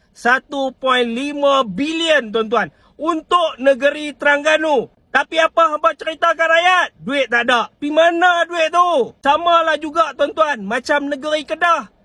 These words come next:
kan? Apa yang pimpinan negeri Kedah tak kata? Tadi dalam sidang don,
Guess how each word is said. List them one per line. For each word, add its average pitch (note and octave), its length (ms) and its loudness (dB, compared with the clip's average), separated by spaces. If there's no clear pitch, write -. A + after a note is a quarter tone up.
kan? C#4+ 400 2
Apa E4 560 0
yang B3+ 240 0
pimpinan C#4+ 720 -2
negeri C#4+ 240 -6
Kedah C#4+ 240 0
tak C4+ 240 -4
kata? D4+ 480 -2
Tadi D#4+ 400 -2
dalam C#4+ 320 0
sidang C#4+ 480 -2
don, C4 400 2